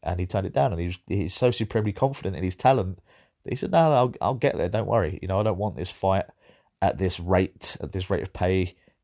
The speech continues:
with me being the, you know, the completely, you know, I'm five percent of this fight and you're ninety-five." He kinda said, "No, I'll, I'll, I'll, I'll get to that. Don't worry. I'll, I'll build my way up and I'll,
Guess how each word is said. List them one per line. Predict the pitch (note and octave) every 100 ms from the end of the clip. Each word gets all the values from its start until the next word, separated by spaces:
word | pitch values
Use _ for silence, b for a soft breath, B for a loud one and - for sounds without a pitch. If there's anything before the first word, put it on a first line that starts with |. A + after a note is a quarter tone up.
| _ -
with | F#2
me | F#2+ G2
being | F#2 F#2+ F#2
the, | F#2+ F#2+
you | F#2+
know, | F#2 E2+ - _ _ -
the |
completely, | F#2 F#2+ - - B2 - G2+ F#2 - _ _ _ _ _ -
you | F#2+
know, | E2 C#2+
I'm | G2 G#2+
five | F2+ A2 G2+
percent | F#2+ F#2 G#2
of | F2
this | F#2+
fight | - G2+ F2
and |
you're | G2 G2
ninety-five." | F#2+ G2 F#2+ - D#2 F2+ b b b b
He | F#2+
kinda | C3 A2
said, | F#2+ A#2+ G2
"No, | -
I'll, | - C#3 B2+ C#3+ C3+ -
I'll, | - C#3+
I'll, | B2 C3+ A#2+ -
I'll | C#3+
get | B2 A2+
to | -
that. | G2 A2
Don't | C#3+ A#2
worry. | F2 A#2+
I'll, | A#2+ -
I'll | A2+ A2
build | G2 G#2 G#2
my | G2
way | F#2 F#2+
up | A2+ -
and | G#2
I'll, | A2